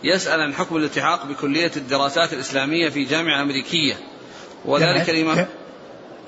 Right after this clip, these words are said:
Speaker 2: في جا-،
Speaker 1: يسأل عن حكم الالتحاق بكلية الدراسات الإسلامية في جامعة أمريكية نظرا لما فيها من اختلاط،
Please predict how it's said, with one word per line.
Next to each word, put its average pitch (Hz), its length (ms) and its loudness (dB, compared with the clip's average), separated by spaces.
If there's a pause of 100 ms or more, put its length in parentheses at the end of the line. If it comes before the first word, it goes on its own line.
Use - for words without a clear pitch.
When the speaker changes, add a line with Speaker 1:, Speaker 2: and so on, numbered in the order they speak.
Speaker 2:
في 147 80 0
جا-، 151 120 4
Speaker 1:
يسأل 135 420 0
عن 127 240 -2
حكم 151 320 -2
الالتحاق 139 1000 2 (520)
بكلية 147 680 2
الدراسات 127 640 2
الإسلامية 131 720 0 (140)
في 135 120 -2
جامعة 151 680 0
أمريكية 160 580 2 (720)
نظرا 175 340 4
لما 165 280 2
فيها 185 240 2
من 170 100 0
اختلاط، 151 400 2